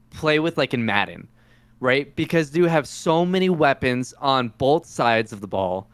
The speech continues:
And, like, like, like we've said, there's so much talent on this team. They're gonna be one of the more fun teams to watch out of the teams that aren't, like, the top five teams in the league, right? 'Cause obviously the Buccaneers, the Chiefs, like, those teams are fun to watch,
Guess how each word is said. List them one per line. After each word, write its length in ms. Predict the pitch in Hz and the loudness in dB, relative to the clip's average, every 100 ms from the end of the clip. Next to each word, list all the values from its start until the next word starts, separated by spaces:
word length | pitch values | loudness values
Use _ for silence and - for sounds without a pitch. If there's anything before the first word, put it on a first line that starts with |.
| _ _ _ - | _ _ _ -4
And, 220 | 160 160 | -2 0
like, 280 | 156 143 - | 0 -2 -8
like, 300 | 151 160 156 - - | -4 -2 -2 -10 -10
like 180 | 160 160 | -4 -2
we've 160 | 151 - | -2 -2
said, 260 | 175 147 | -2 0
there's 160 | 139 139 | 0 -2
so 220 | - 151 | -2 -2
much 300 | 160 160 - | -2 -4 -6
talent 440 | - 139 147 147 139 | -8 -4 -2 -2 -4
on 200 | 135 135 | -2 -2
this 180 | 127 117 | -2 -4
team. 360 | - 165 135 113 - _ _ _ _ - | -4 -2 -2 -6 -14 _ _ _ _ -6
They're 260 | 143 160 175 | 0 2 2
gonna 220 | 185 180 | 0 0
be 140 | 175 | -2
one 180 | 165 165 | 0 0
of 80 | 160 | 0
the 60 | |
more 200 | 160 151 127 | 2 0 0
fun 440 | - 156 156 151 | -2 0 0 -2
teams 420 | - 156 139 - | -4 -4 -2 -4
to 80 | 120 | -6
watch 480 | 110 127 90 - - | 0 2 0 -6 -4
out 180 | 127 127 | 0 2
of 140 | 120 | 2
the 100 | 113 | -2
teams 260 | 117 139 123 | -4 -4 0
that 260 | 123 113 - - _ - | 0 0 -4 -20 _ 0
aren't, 360 | 143 139 110 | 2 2 -2
like, 420 | 127 113 101 - _ _ | -2 -2 -4 -14 _ _
the 120 | 151 | -6
top 280 | - 147 117 | -4 -4 0
five 220 | 135 117 | 0 0
teams 260 | 107 120 107 | 0 -4 -2
in 100 | 110 | -4
the 40 | 107 | -4
league, 200 | 78 95 | -6 -2
right? 180 | 95 95 | -2 0
'Cause 120 | 143 | 0
obviously 340 | 143 139 139 | 0 0 -4
the 80 | 131 | -2
Buccaneers, 460 | 120 113 117 113 - | -2 -2 -2 -2 -4
the 80 | |
Chiefs, 480 | - 117 110 104 - - - - | -8 -4 -4 -4 -12 -20 -14 -6
like, 140 | 135 | 0
those 240 | 165 175 - | 2 2 0
teams 180 | 165 | 0
are 100 | 143 | 0
fun 220 | 127 147 127 | 0 -2 -4
to 120 | 120 | -2
watch, 440 | 117 110 - - | 0 0 -2 -16